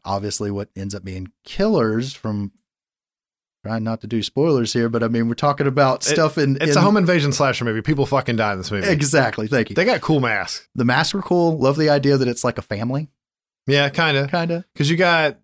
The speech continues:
Speaker 2: the, the guy has, like, the burlap sack mask, but it's done to good effect.
Speaker 1: Yeah.
Speaker 2: You have, uh, Pinup,
Speaker 1: Pinup.
Speaker 2: which looks like
Speaker 1: As
Speaker 2: a Pinup model.
Speaker 1: Yeah, which seems to be Mama, and then, you know, Papa Bear, Mama Bear, and
Speaker 2: <laughs>
Speaker 1: then, uh, Baby Doll.
Speaker 2: Yeah, Baby Doll.
Speaker 1: So,
Speaker 2: Yeah.
Speaker 1: yeah, it, that was neat.
Speaker 2: It, it
Speaker 1: Um,
Speaker 2: was original,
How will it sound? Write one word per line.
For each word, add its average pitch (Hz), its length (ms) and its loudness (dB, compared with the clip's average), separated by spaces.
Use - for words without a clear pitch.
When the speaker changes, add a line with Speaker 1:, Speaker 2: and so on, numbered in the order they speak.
Speaker 2:
the, 131 160 2
the 127 140 0
guy 139 300 0
has, 135 240 0
like, 123 100 -6
the 117 80 -4
burlap 107 420 0
sack 113 300 -4
mask, 101 400 -6
but 120 100 -2
it's 117 140 -6
done 131 160 0
to 117 60 -2
good 110 120 -2
effect. 98 440 -6
Speaker 1:
Yeah. 117 120 0
Speaker 2:
You 120 120 -2
have, 110 340 -2
uh, 101 300 -4
Pinup, 127 340 0
Speaker 1:
Pinup. 123 360 0
Speaker 2:
which 135 200 0
looks 139 140 2
like 131 80 2
Speaker 1:
As 120 40 2
Speaker 2:
a 110 40 -4
Pinup 131 240 0
model. 113 260 2
Speaker 1:
Yeah, 135 120 4
which 135 160 0
seems 143 380 -2
to 147 60 -2
be 151 120 0
Mama, 123 580 2
and 127 180 0
then, 117 380 2
you 147 80 0
know, 135 80 2
Papa 214 240 0
Bear, 196 200 2
Mama 170 220 0
Bear, 160 260 0
and 135 160 4
Speaker 2:
<laughs> - 0 -
Speaker 1:
then, 135 280 2
uh, 120 320 0
Baby 202 220 0
Doll. 95 260 -4
Speaker 2:
Yeah, 156 120 4
Baby 113 220 0
Doll. 85 260 -4
Speaker 1:
So, 135 420 2
Speaker 2:
Yeah. 185 180 0
Speaker 1:
yeah, 185 100 -6
it, 160 60 -8
that 233 240 2
was 233 140 4
neat. 185 320 0
Speaker 2:
It, - 20 -10
it 135 60 -2
Speaker 1:
Um, 165 260 4
Speaker 2:
was 156 100 4
original, 135 480 2